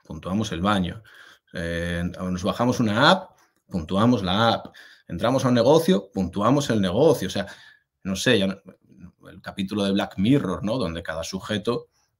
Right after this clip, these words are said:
tiene su propia puntuación. China,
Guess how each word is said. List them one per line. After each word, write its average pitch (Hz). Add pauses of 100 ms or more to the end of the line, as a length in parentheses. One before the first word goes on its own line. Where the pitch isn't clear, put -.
tiene 104
su 101
propia 98
puntuación. 95 (360)
China, 127